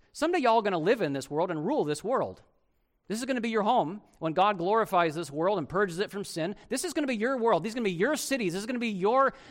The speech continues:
whatever the world looks like when God glorifies. This is your spot. Meanwhile, there's a lot of Canaanites. And God hasn't yet given his people full possession, but we are in that sense strangers and exiles here. This world is not,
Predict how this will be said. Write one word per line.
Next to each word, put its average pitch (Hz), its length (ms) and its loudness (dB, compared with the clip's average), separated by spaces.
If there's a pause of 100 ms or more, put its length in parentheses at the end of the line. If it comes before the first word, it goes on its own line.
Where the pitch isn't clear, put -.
whatever 240 400 2
the 247 80 -2
world 226 200 2
looks 220 180 -2
like 156 120 0
when 160 100 -4
God 185 200 2
glorifies. 170 400 2
This 311 180 -4
is 233 140 -2
your 220 240 4
spot. - 640 0 (220)
Meanwhile, 202 560 4 (120)
there's 302 120 -8
a 247 40 -2
lot 190 140 4
of 202 60 -6
Canaanites. 202 640 -4 (960)
And 214 100 -6
God 262 200 2
hasn't 240 220 -2
yet 233 120 -2
given 254 220 -2
his 240 100 -4
people 202 280 -4
full 190 200 -2
possession, 165 520 -2
but 214 120 -2
we 240 140 -2
are 254 100 4
in 233 140 0
that 320 240 0
sense 156 400 -4
strangers 196 420 -2
and 190 80 0
exiles 165 380 -2
here. 208 100 0
This 247 200 -2
world 392 180 2
is 262 80 -4
not, 247 240 2